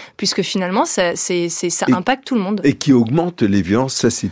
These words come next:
Speaker 2: établi.
Speaker 1: Alors ça, c'est indiscutable.
Speaker 2: C'est,
Speaker 1: Le
Speaker 2: qui
Speaker 1: lien,
Speaker 2: augmente les
Speaker 1: ah oui,
Speaker 2: violences
Speaker 1: oui.
Speaker 2: conjugales,
Speaker 1: La, la,
Speaker 2: les violences
Speaker 1: les,
Speaker 2: contre
Speaker 1: ah
Speaker 2: les
Speaker 1: oui,
Speaker 2: femmes
Speaker 1: oui.
Speaker 2: en général.
Speaker 1: La corrélation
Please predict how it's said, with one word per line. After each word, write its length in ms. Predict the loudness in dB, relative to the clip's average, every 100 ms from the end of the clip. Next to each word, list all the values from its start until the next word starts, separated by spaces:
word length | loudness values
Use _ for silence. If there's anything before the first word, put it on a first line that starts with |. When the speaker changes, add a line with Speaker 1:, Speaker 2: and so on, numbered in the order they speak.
| -4
Speaker 2:
établi. 120 | 0
Speaker 1:
Alors 160 | 0 2
ça, 140 | 0
c'est 200 | 0 0
indiscutable. 760 | 0 0 0 -2 0 0 0 -2
Speaker 2:
C'est, 140 | 0
Speaker 1:
Le 160 | 2 2
Speaker 2:
qui 80 | 2
Speaker 1:
lien, 240 | 4 2
Speaker 2:
augmente 400 | 2 0 -2 -2
les 40 |
Speaker 1:
ah 60 | 0
oui, 140 | 2
Speaker 2:
violences 240 | 2 0 -4
Speaker 1:
oui. 40 |
Speaker 2:
conjugales, 400 | -6 -6 -4 0
Speaker 1:
La, 100 | 0
la, 160 | 2 0
Speaker 2:
les 80 | 2
violences 220 | 2 0
Speaker 1:
les, 40 |
Speaker 2:
contre 220 | -2 0 2
Speaker 1:
ah 80 |
Speaker 2:
les 60 | 2
Speaker 1:
oui, 60 | 2
Speaker 2:
femmes 140 | 2
Speaker 1:
oui. 80 | 0
Speaker 2:
en 20 |
général. 380 | 0 -2 -2 0
Speaker 1:
La 140 | 0
corrélation 800 | 0 0 2 2 2 -2 -4 -4